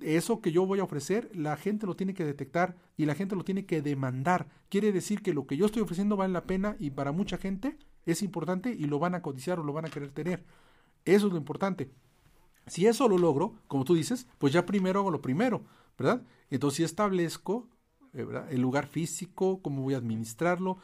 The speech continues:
si voy a, qué tecnología voy a ocupar, eh, quién me puede financiar, etcétera, etcétera. Y ya en ese camino, en ese trance, efectivamente,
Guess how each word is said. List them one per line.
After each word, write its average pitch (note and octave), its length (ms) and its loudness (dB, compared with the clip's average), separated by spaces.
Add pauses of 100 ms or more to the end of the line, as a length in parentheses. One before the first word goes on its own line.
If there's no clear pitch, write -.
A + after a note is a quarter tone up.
si - 220 -4
voy D3 160 0
a, C#3+ 100 -4
qué C#3+ 140 -4
tecnología B2 420 -2
voy C3+ 120 0
a - 20 -6
ocupar, F3+ 480 -2 (240)
eh, C3+ 200 -4
quién F#3 200 2
me C#3+ 100 2
puede D#3 240 2
financiar, C3 480 -2
etcétera, D3 320 -6
etcétera. G#3 500 -2
Y F3 140 -2
ya G#3+ 240 4
en E3+ 220 4
ese C4 320 4
camino, D#3 460 0 (280)
en C#3 140 0
ese F#3+ 180 2
trance, F#3 420 0 (260)
efectivamente, F3 800 -2